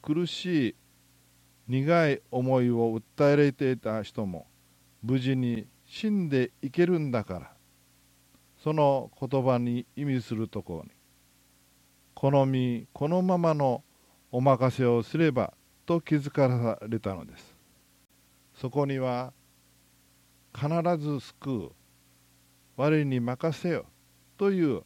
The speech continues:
如来様の願いが彼女に至りついたと言えるのではないでしょうか。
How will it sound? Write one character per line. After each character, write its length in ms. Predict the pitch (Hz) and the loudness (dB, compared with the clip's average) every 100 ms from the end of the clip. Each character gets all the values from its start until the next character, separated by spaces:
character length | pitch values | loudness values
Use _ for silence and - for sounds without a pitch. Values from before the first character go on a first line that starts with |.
| _ _ _ _ - | _ _ _ _ -6
如 140 | 120 131 | 0 4
来 240 | 135 135 | 4 2
様 320 | - 127 123 | 0 -2 0
の 320 | 117 117 113 - _ _ - | -2 -2 -6 -12 _ _ -8
願 460 | 135 180 185 156 120 | -2 0 2 2 2
い 60 | |
が 240 | 104 82 - _ _ _ _ _ _ - | -2 -6 -10 _ _ _ _ _ _ -6
彼 300 | 139 139 135 | -2 2 2
女 140 | 120 117 | 0 -2
に 320 | 113 110 139 _ _ | -2 -4 -8 _ _
至 240 | 127 131 139 | -6 0 2
り 300 | 135 135 - _ | 2 -2 -4 _
つ 140 | 196 | -6
い 100 | 180 | -4
た 160 | 165 143 | -2 -2
と 380 | - 139 131 - _ _ _ _ _ - | -2 -4 -4 -10 _ _ _ _ _ -2
言 120 | 127 | 2
え 80 | 127 | 4
る 120 | 123 | 2
の 140 | 123 | -2
で 140 | 113 113 | 0 -2
は 160 | 107 | -2
な 160 | 107 120 | -2 -4
い 80 | 101 | -4
で 100 | 95 | -8
し 160 | - | -10
ょ 140 | 78 - | -14 -14
う 40 | |
か。 80 | - | -20